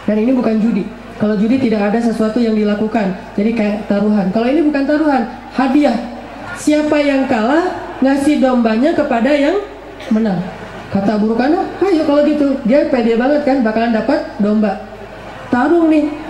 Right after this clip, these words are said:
Begitu tarung, Abu Rukana dipegang sama Nabi, dibanting, dikunci sama Nabi. Gulat. Ternyata Nabi tarungnya tuh model, eh, apa, serangan di bawah gitu, main kunci. Dikunci sama Nabi, Abu Rukana,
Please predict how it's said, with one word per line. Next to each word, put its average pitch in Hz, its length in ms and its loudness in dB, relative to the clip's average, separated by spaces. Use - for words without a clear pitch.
Begitu 294 560 2
tarung, 311 720 2
Abu 294 240 4
Rukana 302 400 2
dipegang 294 480 2
sama 294 240 2
Nabi, 285 320 0
dibanting, 302 640 2
dikunci 330 640 4
sama 233 240 0
Nabi. 190 320 -2
Gulat. 247 400 2
Ternyata 233 400 2
Nabi 247 320 2
tarungnya 240 400 2
tuh 302 80 2
model, 254 400 2
eh, 220 320 0
apa, 277 320 0
serangan 233 480 0
di 220 160 2
bawah 220 240 2
gitu, 233 240 -2
main 226 240 0
kunci. 240 320 0
Dikunci 294 400 4
sama 320 240 2
Nabi, 320 320 2
Abu 339 320 4
Rukana, 349 400 2